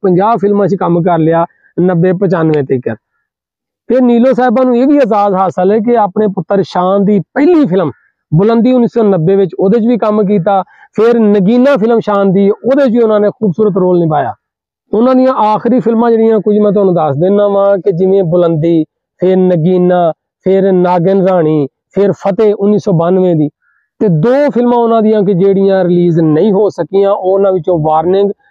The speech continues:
ਤੇ ਕਾਫੀ ਹਾਊਸ ਨੇ। ਟੋਟਲ ਉਹਨਾਂ ਨੇ ਕੋਈ ਡੇਢ ਸੌ ਤੋਂ ਜ਼ਿਆਦਾ ਫਿਲਮਾਂ 'ਚ ਕੰਮ ਕੀਤਾ। ਤੇ ਫਿਰ ਉਹ ਵੇਲਾ ਆ ਗਿਆ ਕਿ ਜਦੋਂ ਸਭ ਨੇ ਕਿਰਲਮ ਕਿਰਲੀ ਇਸ ਦੁਨੀਆ ਤੋਂ ਜਾਣਾ ਹੈ।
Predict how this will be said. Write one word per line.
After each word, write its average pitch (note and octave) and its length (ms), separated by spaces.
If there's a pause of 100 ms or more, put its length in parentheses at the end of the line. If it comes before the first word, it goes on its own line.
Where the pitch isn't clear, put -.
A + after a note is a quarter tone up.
(160)
ਤੇ F#3+ 140
ਕਾਫੀ E3+ 320
ਹਾਊਸ C3 280
ਨੇ। A2+ 100 (380)
ਟੋਟਲ C4 300
ਉਹਨਾਂ C4 240
ਨੇ B3 140
ਕੋਈ A#3+ 240
ਡੇਢ G3+ 340
ਸੌ A#3+ 180
ਤੋਂ A3 160
ਜ਼ਿਆਦਾ F3 300
ਫਿਲਮਾਂ F3 280
'ਚ D#3 80
ਕੰਮ C#3+ 240
ਕੀਤਾ। B2 320 (760)
ਤੇ E3 80
ਫਿਰ F#3+ 200
ਉਹ G#3 240
ਵੇਲਾ F3+ 300
ਆ F3 80
ਗਿਆ E3+ 180
ਕਿ E3 140
ਜਦੋਂ D#3 280
ਸਭ F3 320
ਨੇ E3+ 160
ਕਿਰਲਮ D#3 400
ਕਿਰਲੀ C#3 340
ਇਸ C3 140
ਦੁਨੀਆ C3 320
ਤੋਂ B2 100
ਜਾਣਾ A2 260
ਹੈ। G#2+ 80